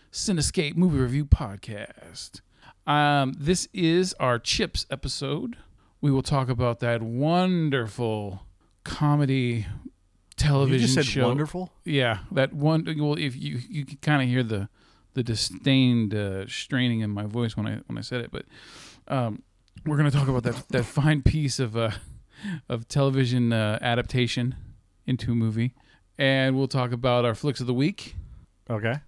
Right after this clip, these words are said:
Speaker 1: You wanna say yours? You
Speaker 2: The
Speaker 1: wanna say
Speaker 2: Howling.
Speaker 1: Howling.
Speaker 2: The Howling.
Speaker 1: <laughs> The, the Hawaiian version's The Howling.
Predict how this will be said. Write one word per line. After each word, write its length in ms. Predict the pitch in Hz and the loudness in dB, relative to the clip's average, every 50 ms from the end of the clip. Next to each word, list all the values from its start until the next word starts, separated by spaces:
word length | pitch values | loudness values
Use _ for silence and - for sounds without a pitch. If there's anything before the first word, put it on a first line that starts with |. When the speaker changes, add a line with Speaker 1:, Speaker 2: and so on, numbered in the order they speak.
| _ _ _ _ _ _ _ - | _ _ _ _ _ _ _ -8
Speaker 1:
You 180 | 151 123 113 113 | -4 -2 0 2
wanna 180 | 117 117 113 | 2 2 0
say 140 | 110 - 127 | 0 0 0
yours? 360 | 117 117 127 156 196 - - - _ _ _ - | 0 0 0 -2 -4 -6 -10 -18 _ _ _ -12
You 80 | - | -6
Speaker 2:
The 60 | - - | -2 0
Speaker 1:
wanna 120 | 127 113 | 0 2
say 60 | 120 | 2
Speaker 2:
Howling. 460 | 143 139 143 143 135 113 98 95 87 - _ _ _ _ _ _ _ | 2 2 4 4 2 0 0 -4 -8 -12 _ _ _ _ _ _ _
Speaker 1:
Howling. 880 | - - - 120 120 120 131 135 139 151 156 147 143 120 104 95 85 - | -18 -12 -6 -4 -2 0 2 2 2 2 2 2 0 0 -2 -4 -6 -8
Speaker 2:
The 100 | 110 107 | -8 -8
Howling. 600 | 101 95 101 101 101 104 101 101 92 92 92 90 - _ _ _ _ _ _ - - | -6 -6 -6 -6 -6 -6 -8 -8 -10 -10 -12 -14 -16 _ _ _ _ _ _ -2 0
Speaker 1:
<laughs> 0 | |
The, 720 | - 190 160 - _ _ - - 165 - - - - 214 165 | 2 2 2 0 _ _ -6 -6 -6 -6 -2 0 2 2 4
the 140 | 123 175 156 | 4 4 4
Hawaiian 320 | 147 165 160 156 151 156 143 | 4 4 4 4 4 2 2
version's 400 | 143 139 131 127 135 131 120 113 | 2 2 2 2 0 0 0 -2
The 100 | 120 113 | -4 -2
Howling. 400 | 107 113 120 123 120 123 139 | -2 -2 -2 -2 -4 -6 -10